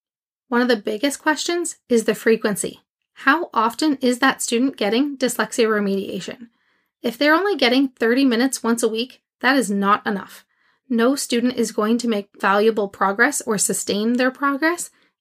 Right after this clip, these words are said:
if that is all the support that they are getting. Students need meaningful remediation, meaning they have to have at least two hours a week to make sure that they are getting the level of intensity and support that they need.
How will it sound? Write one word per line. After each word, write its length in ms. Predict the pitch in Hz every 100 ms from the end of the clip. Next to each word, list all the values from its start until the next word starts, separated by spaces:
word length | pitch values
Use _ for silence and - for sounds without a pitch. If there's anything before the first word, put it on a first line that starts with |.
| -
if 180 | 262 254
that 160 | 240
is 100 | 233
all 180 | - 208
the 100 | 233
support 400 | 226 208 226 240
that 100 | 196
they 140 | 196
are 100 | 196
getting. 360 | 196 - - 233 _ _ _ _ _
Students 520 | - - 240 285 311
need 320 | 262 233 233 269
meaningful 720 | 226 226 254 277 - 311 311
remediation, 800 | 262 233 226 220 214 208 277 294 -
meaning 300 | 247 226 226
they 140 | 226 220
have 240 | 208 262
to 100 | 269
have 180 | 247 220
at 140 | 208
least 280 | - 262 -
two 160 | - 254
hours 300 | 220 208 226
a 60 |
week 340 | 202 233 339 - _ _ _ _
to 140 | 254
make 240 | 226 233
sure 420 | - - 220 254 294
that 200 | 233 220
they 180 | 214
are 120 | 233 247
getting 420 | 220 196 220 254
the 120 | 220
level 300 | 208 196 233
of 100 | 220
intensity 640 | 220 220 208 226 262 277
and 140 | 247 226
support 360 | 214 - 226
that 140 | 233 226
they 160 | 202
need. 400 | 208 196 233 392